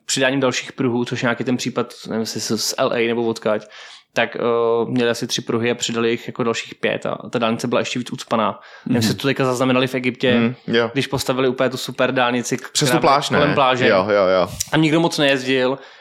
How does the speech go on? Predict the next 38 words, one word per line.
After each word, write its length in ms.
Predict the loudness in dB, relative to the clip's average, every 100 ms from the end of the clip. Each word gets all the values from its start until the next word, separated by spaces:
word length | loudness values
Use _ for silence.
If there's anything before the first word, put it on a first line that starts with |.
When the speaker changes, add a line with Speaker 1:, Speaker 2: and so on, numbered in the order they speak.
| -6
Speaker 1:
a 60 |
teď 120 | -2 0
to 80 |
ucpali, 360 | -2 -4 0 0
protože 100 | 0
všichni 240 | -6 -2 2
zamili. 340 | 4 2 0 -4
Speaker 2:
<laughs> 100 | -10 -2
Jo, 80 | 2
jo. 100 | 2
Speaker 1:
No, 80 | 2
takže, 340 | 2 2 2 0 -6 -4
takže 180 | 2 2
vlastně 260 | 2 2
já, 120 | 2 2
já 180 | 2 2 0 0
nevěřím 460 | 0 2 2 2
úplně 260 | 0 2 2
tomu, 260 | 2 0
že 200 | 2 2 0
čím 300 | -2 0 2
víc 200 | 2 0
lidí 200 | 0 2
budeme 240 | 2 2
mít, 420 | 2 2 0 -6 -8
Speaker 2:
Mhm. 220 | -8 -6
Speaker 1:
tím 220 | 0 2
líp 240 | 2 2 0
to 100 | 0
budeme 280 | 0 2 2
dělat. 360 | 2 0 -4 -4
Jo? 180 | 0 2
Možná, 340 | 2 2 2
že 120 | 2
odbavíme 460 | 0 0 0 0 2
jako 240 | 0 0
víc 220 | -4 -4
requestů, 600 | -4 -2 -2 -2 -4 -4